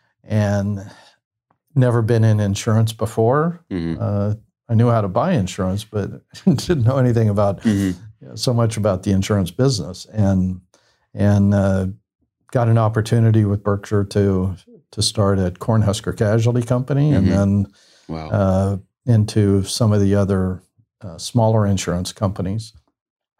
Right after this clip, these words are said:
Speaker 1: And that ultimately led me to, to run an insurance company for Berkshire out in California, Cypress Insurance. And, and from there,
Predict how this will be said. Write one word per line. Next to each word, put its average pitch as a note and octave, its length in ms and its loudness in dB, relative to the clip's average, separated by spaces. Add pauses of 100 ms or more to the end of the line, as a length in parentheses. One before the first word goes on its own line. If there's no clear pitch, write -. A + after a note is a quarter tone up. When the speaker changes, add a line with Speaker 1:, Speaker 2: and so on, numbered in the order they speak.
(260)
Speaker 1:
And F#2+ 460 -14 (180)
that E2 200 -6 (280)
ultimately G#2+ 600 0
led G2+ 240 0
me G2 320 0 (100)
to, F#2+ 480 -2 (960)
to A#2 220 2
run A#2+ 260 0
an A#2 160 2
insurance G#2+ 400 0
company G#2 400 -2
for G#2 140 -4
Berkshire G2 560 -2 (160)
out F#2+ 120 0
in F#2 120 0
California, G2 640 0
Cypress F#2 480 -2
Insurance. E2+ 720 -10 (360)
And, F#2 540 -8 (720)
and F#2+ 240 0
from F#2 200 0
there, G2 420 2